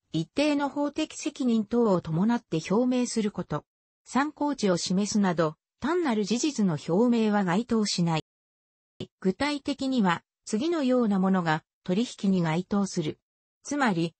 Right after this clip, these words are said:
計量の結果が契約の要件となる計量である。具体的には、次のようなものが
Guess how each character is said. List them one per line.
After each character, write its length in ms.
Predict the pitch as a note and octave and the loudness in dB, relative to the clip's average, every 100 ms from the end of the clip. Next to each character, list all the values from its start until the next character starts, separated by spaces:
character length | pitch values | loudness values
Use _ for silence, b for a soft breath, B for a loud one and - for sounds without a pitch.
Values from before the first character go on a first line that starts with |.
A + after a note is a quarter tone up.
| _ | _
計 200 | - G#3+ | -2 0
量 240 | C4+ C#4 C4 | 2 2 2
の 140 | C#4 | 0
結 260 | C#4 A3+ - | 0 -2 -2
果 140 | - A#3+ | -2 -2
が 120 | A#3 | 0
契 240 | A3 C4 | 2 2
約 240 | C4 B3 B3 | 2 0 0
の 120 | B3 | 2
要 220 | B3 C#4 | 2 2
件 280 | - C#4+ B3+ | 0 -2 -2
と 160 | - | 0
な 120 | F#3+ F#3+ | 0 2
る 100 | F#3 | 0
計 280 | F3+ G#3+ | 0 2
量 260 | G#3 A#3+ A#3+ | 2 2 2
で 140 | F3+ | 2
あ 100 | D#3+ | 0
る。 160 | C#3+ B2+ _ _ _ _ - - _ | -2 -6 _ _ _ _ -20 -20 _
具 140 | F#3+ | -2
体 260 | - C#4+ C#4+ | 0 -2 -2
的 280 | - C4+ C4+ | -4 -4 -2
に 140 | C4 | 2
は、 200 | F#3 E3+ - _ | 2 0 -6 _
次 260 | - G#3+ E4 | -6 -2 0
の 120 | E4 | 0
よ 200 | B3+ B3+ | 2 2
う 60 | A3 | 2
な 100 | G3 | 2
も 120 | F#3+ | 2
の 120 | F#3 | 2
が 220 | E3+ D#3 | 0 -2